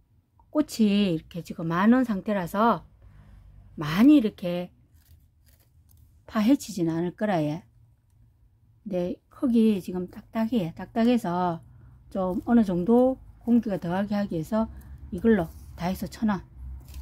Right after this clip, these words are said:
이걸로 이렇게 파헤쳐 주세요. 손쉽게 이렇게 뿌리를 다 풀어 주었어요. 딱딱해가지고 잘 안 풀렸거든요.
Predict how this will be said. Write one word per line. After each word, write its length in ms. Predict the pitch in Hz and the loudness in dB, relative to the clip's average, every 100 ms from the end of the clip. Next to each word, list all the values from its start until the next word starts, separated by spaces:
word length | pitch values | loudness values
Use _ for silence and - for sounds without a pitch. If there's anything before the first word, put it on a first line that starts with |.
| - - | -14 -12
이걸로 400 | 202 175 214 269 - | -6 0 2 0 -4
이렇게 380 | 180 - 233 269 - - - - - - | -12 -6 -4 -4 -8 -20 -20 -20 -20 -20
파헤쳐 400 | - 214 226 - | -4 0 0 -4
주세요. 380 | 160 170 175 160 - - - - - - _ - _ _ | -14 -10 -8 -10 -12 -20 -20 -20 -20 -20 _ -20 _ _
손쉽게 760 | - 220 220 226 - 240 247 262 - _ _ | -2 2 2 -2 -2 2 2 2 -4 _ _
이렇게 480 | - 165 - 214 240 240 - - - | -14 -14 -2 0 0 -2 -12 -18 -8
뿌리를 500 | 214 202 185 214 233 | -4 -4 2 2 2
다 340 | 226 170 180 208 | 0 -4 -4 -4
풀어 300 | - - 262 | -8 -2 0
주었어요. 420 | 247 240 180 180 165 - | 2 2 0 -4 -12 -14
딱딱해가지고 960 | - 208 233 240 240 202 170 185 233 247 - | -14 -6 0 4 4 2 -2 -2 0 -2 -8
잘 260 | - 190 208 - _ _ _ _ | -10 -6 -6 -10 _ _ _ _
안 140 | - 151 | -14 -6
풀렸거든요. 760 | - 240 254 175 165 180 233 | 2 2 2 -4 -4 0 0